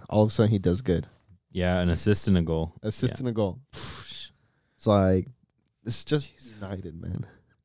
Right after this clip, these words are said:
Speaker 2: Yeah, I mean, th-, they're also just figuring out ways to kinda get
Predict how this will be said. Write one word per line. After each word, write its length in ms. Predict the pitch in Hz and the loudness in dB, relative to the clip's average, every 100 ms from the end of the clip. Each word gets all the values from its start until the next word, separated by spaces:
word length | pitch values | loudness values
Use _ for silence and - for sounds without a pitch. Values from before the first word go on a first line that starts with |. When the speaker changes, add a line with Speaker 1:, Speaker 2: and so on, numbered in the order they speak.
| _ | _
Speaker 2:
Yeah, 280 | 107 95 98 | -2 2 4
I 40 | |
mean, 300 | 92 87 85 - _ - 92 | 4 4 0 -4 _ -16 -12
th-, 140 | - 69 | -10 -2
they're 260 | 101 113 120 | 4 6 8
also 280 | 120 - | 6 4
just 260 | 101 101 - | -2 -2 -4
figuring 380 | - 92 90 90 | -4 -2 0 -2
out 160 | 85 | -4
ways 280 | 82 85 82 | -2 -2 -2
to 80 | - | -4
kinda 260 | - 76 76 | -6 -6 -6
get 280 | 76 78 | -6 -8